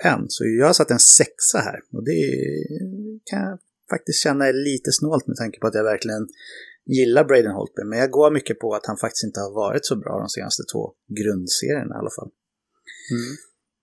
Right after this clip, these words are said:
Speaker 1: Och hoppa vidare på backarna där då. Hur resonerar du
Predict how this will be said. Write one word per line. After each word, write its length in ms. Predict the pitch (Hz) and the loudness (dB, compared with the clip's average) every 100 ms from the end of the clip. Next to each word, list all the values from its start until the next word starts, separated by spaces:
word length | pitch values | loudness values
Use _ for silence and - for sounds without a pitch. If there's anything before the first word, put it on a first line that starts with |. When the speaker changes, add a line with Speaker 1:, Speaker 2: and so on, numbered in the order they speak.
| _ _ _ _ - - | _ _ _ _ -6 0
Speaker 1:
Och 60 | |
hoppa 220 | 135 123 147 | 2 6 4
vidare 280 | 143 135 | 6 4
på 100 | 139 | 4
backarna 600 | 139 - - - - 202 160 | 4 4 4 0 -6 -2 0
där 160 | 98 | 0
då. 100 | 95 | 0
Hur 260 | 110 135 131 | 0 2 2
resonerar 500 | 135 - 131 131 120 | 0 -2 0 2 2
du 240 | 127 117 | 2 -2